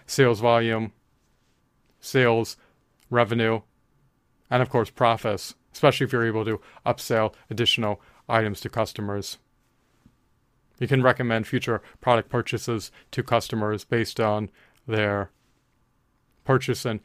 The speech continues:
histories and based on their interests and preferences. You want to be able to minimize your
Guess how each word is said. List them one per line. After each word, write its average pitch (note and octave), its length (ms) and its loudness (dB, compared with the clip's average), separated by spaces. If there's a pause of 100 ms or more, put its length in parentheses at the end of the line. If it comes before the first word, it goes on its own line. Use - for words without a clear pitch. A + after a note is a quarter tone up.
(140)
histories A#2+ 720 -2 (600)
and A2+ 100 -4
based A#2 300 0
on A2 220 0
their G#2 340 -2 (600)
interests A#2+ 580 -2 (2000)
and G#2+ 360 0 (300)
preferences. G#2 760 -2 (2500)
You C3+ 80 4
want C#3 140 8
to C3 60 6
be B2 100 4
able A#2 140 2
to A2 60 0
minimize A2+ 560 0
your G#2 340 -2